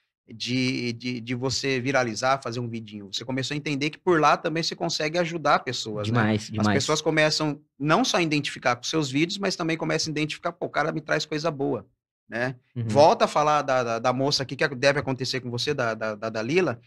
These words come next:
Speaker 1: que a mãe dela me mandou outro dia falando assim que tinha uma colega, uma, não é amiga, mas é uma seguidora dela, que foi no médico, e, e esse mé-,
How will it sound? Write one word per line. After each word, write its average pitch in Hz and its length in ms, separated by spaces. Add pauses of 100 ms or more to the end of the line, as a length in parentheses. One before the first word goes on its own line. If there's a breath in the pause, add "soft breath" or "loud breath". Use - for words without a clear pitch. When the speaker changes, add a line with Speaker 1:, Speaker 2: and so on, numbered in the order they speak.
(340 soft breath)
Speaker 1:
que 139 120
a 143 60
mãe 160 160
dela 165 240
me 190 100
mandou 147 340
outro 143 280
dia 143 200
falando 165 280
assim 160 320
que 143 640
tinha 147 200
uma 147 200
colega, 131 720 (840)
uma, 247 520
não 233 260
é 254 60
amiga, 226 360
mas 165 160
é 180 40
uma 190 100
seguidora 170 500
dela, 165 320
que - 120
foi 156 160
no 151 80
médico, 185 580 (460)
e, 156 400
e 156 40
esse 170 160
mé-, 180 200